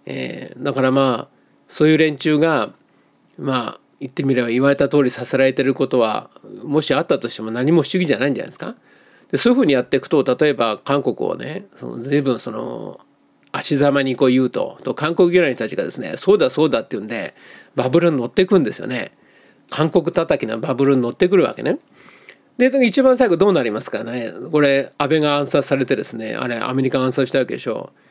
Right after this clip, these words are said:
安倍が暗殺されて、実は韓国嫌いは全部嘘だったと。一番韓国と親しいのが安倍だったと。金を送ってたと。北朝鮮に至っては、アメリカ国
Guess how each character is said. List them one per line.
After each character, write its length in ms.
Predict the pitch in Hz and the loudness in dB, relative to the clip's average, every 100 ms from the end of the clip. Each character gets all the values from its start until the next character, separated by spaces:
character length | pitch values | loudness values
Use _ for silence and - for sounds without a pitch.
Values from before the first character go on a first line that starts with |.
| _ _ | _ _
安 100 | 135 | 0
倍 100 | 135 | 2
が 100 | 143 | 4
暗 80 | 143 | 2
殺 180 | 139 131 | 2 2
さ 80 | 135 | 2
れ 80 | 127 | 0
て、 140 | 131 | 0
実 220 | 120 120 139 | 0 0 0
は 240 | 113 95 | 0 -4
韓 200 | - 135 | -6 -2
国 260 | 127 135 131 | 0 2 2
嫌 120 | 127 | 0
い 60 | 110 | -2
は 140 | 113 | -4
全 220 | 113 135 | -2 -2
部 100 | 113 | 0
嘘 240 | 139 139 120 | 0 2 0
だ 80 | - | -2
っ 100 | - | -6
た 120 | - | -8
と。 260 | - 73 - - - _ | -8 -8 -12 -20 -20 _
一 180 | - - | -6 2
番 180 | 160 151 | 2 2
韓 200 | 165 151 | -2 -2
国 180 | - 127 | -4 -6
と 100 | 131 | -4
親 200 | - 127 | -4 0
し 120 | 147 | 2
い 40 | |
の 120 | 127 104 | 2 0
が 220 | 107 - | -4 -4
安 80 | 127 | -2
倍 100 | 131 | -2
だ 100 | 127 | -2
っ 60 | |
た 160 | - 110 | -6 -8
と。 280 | - - - | -6 -8 -6
金 220 | 135 143 | -2 0
を 80 | 139 | 0
送 160 | 131 | 0
っ 40 | 139 | -2
て 160 | 147 | -2
た 140 | 135 - | -2 -4
と。 140 | - | -6
北 240 | - 165 156 | -4 -2 2
朝 160 | 175 | 2
鮮 160 | 165 147 | 2 -2
に 60 | |
至 120 | 120 127 | -2 -4
っ 60 | |
て 120 | - | -2
は、 280 | 123 110 - - - _ _ - | -4 -4 -6 -20 -20 _ _ -10
ア 100 | 123 | -2
メ 100 | 143 | 0
リ 120 | 147 | 0
カ 100 | 151 | -2
国 160 | 139 | -2